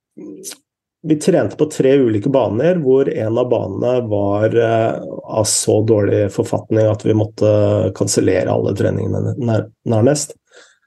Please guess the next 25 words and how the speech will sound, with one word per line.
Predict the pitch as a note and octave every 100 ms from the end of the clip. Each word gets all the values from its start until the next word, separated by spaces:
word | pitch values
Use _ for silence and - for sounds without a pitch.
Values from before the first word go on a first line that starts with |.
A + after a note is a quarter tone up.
| _ _ _ _ -
Eh, | C3 A#2+ A#2+
for | C3+ B2+ B2 B2 B2 B2 A#2+
kunstgressbanene | A#2 A2 A#2 A2+ B2 A#2 A2 A2+ A#2+ A#2+ A#2+ A#2 -
i | B2 A#2
Spania | A2 - A2+ G2+ A2+ B2 B2 - G#2
er | -
jo | G#2+ A2
ikke | A2 A#2+
i |
nærheten | A#2 B2 A2+ G2+ G2 G#2 G#2 C3
av | B2
samme | B2 G2+
kvalitet, | G2 A2 G#2 G#2 G#2 _ -
eh, | A2 -
som | A2 A#2 A2 A2 G#2+ G#2+ A2+
her | A2 G#2+
hjemme | A2 G#2+
i | A#2
Norge. | G#2+ G2+ C3+ D3 _ - _ _ _ _ _ _ _ _ _ _ _ - C3
Eh, | A#2+ A2+ -
og | C3+ B2+ B2 B2 B2 B2 B2+
vi | B2 A#2+
i |
Norge, | C3 G2+ A#2 B2
vi | A#2+